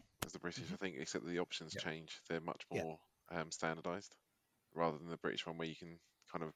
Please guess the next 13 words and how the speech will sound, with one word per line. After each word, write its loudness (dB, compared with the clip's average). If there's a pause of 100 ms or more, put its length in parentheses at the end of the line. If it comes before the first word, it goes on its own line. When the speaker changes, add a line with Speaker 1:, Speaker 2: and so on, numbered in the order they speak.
(120)
Speaker 1:
bits 0
of -2
them. -2 (840)
Speaker 3:
Yeah, 6
you're 0
basically 4
swapping 2
in -2
Shermans, 4
I -12
believe. -8 (460)
Speaker 1:
Yeah. 6
Speaker 2:
Yeah. 10